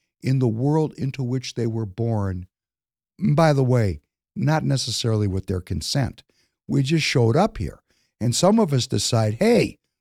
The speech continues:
I don't like this. I don't like this deal." That's one group. Then you got another group that are saying, "Wow, how do I learn about how to live harmoniously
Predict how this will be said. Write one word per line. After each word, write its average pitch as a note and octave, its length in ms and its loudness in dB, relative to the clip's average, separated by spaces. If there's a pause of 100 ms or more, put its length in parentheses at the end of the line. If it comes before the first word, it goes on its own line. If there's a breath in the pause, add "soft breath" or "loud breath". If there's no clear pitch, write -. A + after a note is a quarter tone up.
(500)
I A3+ 60 4
don't F#3+ 200 4
like A#3+ 300 2
this. - 380 -6 (560)
I D#3 220 4
don't C#3 320 0
like E3+ 320 -2
this - 240 -6
deal." - 360 -14 (1040)
That's G#2+ 260 -2
one G3+ 200 4
group. D#3 420 0 (760)
Then G#3 100 -2
you G#3 80 2
got F#3+ 100 6
another F#3+ 280 4
group E3 200 0
that C3 140 2
are A#2+ 60 0
saying, A2+ 360 -4 (400)
"Wow, C#3 540 0 (640)
how E3 280 0
do E3+ 180 2
I C#3 160 2
learn A#2+ 720 -2 (760)
about B2 260 -2
how B2+ 120 -2
to B2 80 -2
live A#2+ 220 -2
harmoniously A2 1160 -4